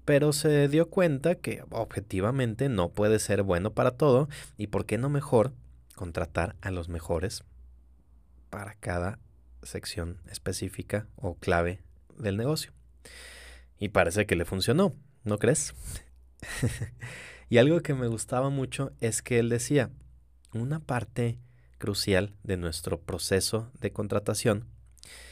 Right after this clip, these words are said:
o más bien el perfil que buscamos, es personas que entre comillas se podrían llamar flojas". No por el hecho de que no fueran a trabajar, o sea, decir, son personas que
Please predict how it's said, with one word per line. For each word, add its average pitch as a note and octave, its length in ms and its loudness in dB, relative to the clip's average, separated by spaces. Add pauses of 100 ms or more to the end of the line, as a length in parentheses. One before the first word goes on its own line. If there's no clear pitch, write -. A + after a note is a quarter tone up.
(920)
o G2+ 180 0
más G#2+ 260 0
bien B2 400 0
el G#2+ 160 0
perfil G#2 460 0
que C#3+ 100 0
buscamos, A#2+ 760 0
es A2 200 -2
personas A#2+ 880 0 (640)
que G#2+ 120 0
entre G#2 320 -2
comillas B2 640 0
se - 160 -6
podrían F#2 560 2
llamar F#2+ 380 4 (160)
flojas". - 500 -2 (960)
No G#2+ 280 -2
por G#2+ 180 6
el F#2+ 100 6
hecho F2+ 260 0
de F2+ 120 2
que - 100 -8
no F#2 140 -2
fueran A#2+ 260 0
a - 80 -6
trabajar, C#3 540 2 (380)
o G2 100 -4
sea, - 260 0
decir, F2+ 320 0 (300)
son G2 180 -6
personas A#2+ 460 0
que - 300 -4